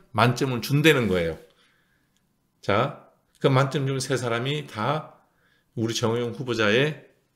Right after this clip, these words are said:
공-, 논문 공저자 아니면 학교 같이 다니는 사람이었어요.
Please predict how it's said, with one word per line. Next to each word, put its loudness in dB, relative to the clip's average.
공-, -4
논문 2
공저자 0
아니면 -2
학교 -4
같이 -4
다니는 -4
사람이었어요. 0